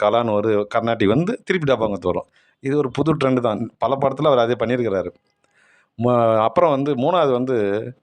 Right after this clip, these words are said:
பெண்களை தொடாமே நடிச்சதுல இவர் ஒரு தனி பாணி. இன்னைக்கு வரைக்கும் டி ஆர் பாணி. பெண்களை தொடாம நடிச்ச ஹீரோல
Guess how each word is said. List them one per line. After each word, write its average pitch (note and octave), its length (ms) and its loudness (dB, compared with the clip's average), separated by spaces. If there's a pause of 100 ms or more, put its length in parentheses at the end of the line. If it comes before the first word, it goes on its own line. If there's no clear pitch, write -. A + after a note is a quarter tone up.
பெண்களை F#3+ 360 0
தொடாமே D#3 420 0
நடிச்சதுல C3 720 2 (320)
இவர் C#3 160 2
ஒரு B2+ 160 4
தனி B2 400 0 (640)
பாணி. G#2+ 280 0 (300)
இன்னைக்கு A#2+ 300 4
வரைக்கும் B2+ 320 4
டி B2+ 60 6
ஆர் A#2+ 100 2
பாணி. A2+ 340 -2 (260)
பெண்களை B2+ 380 2
தொடாம B2+ 320 4
நடிச்ச A#2+ 260 -2
ஹீரோல B2 520 4